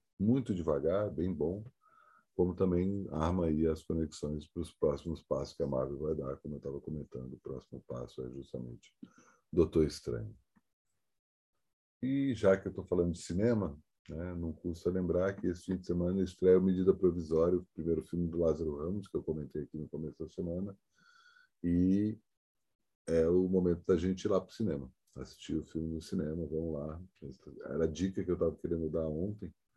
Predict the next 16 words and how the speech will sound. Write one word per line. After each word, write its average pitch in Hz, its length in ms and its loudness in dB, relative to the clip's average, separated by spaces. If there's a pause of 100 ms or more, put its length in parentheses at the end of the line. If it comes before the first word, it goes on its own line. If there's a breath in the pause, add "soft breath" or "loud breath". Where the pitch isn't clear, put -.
(320 soft breath)
acabei 71 280 0
esquecendo, 87 560 -4
é 90 40 -4
justamente 95 520 -8
isso. - 320 -10
Se - 60 -20
programa 90 560 2
aí 87 160 4
pra 92 160 -2
um 90 80 2
dado 85 240 4
momento 85 460 2
no 90 120 0
fim 92 200 -2
de 87 80 -12
semana, 85 480 -2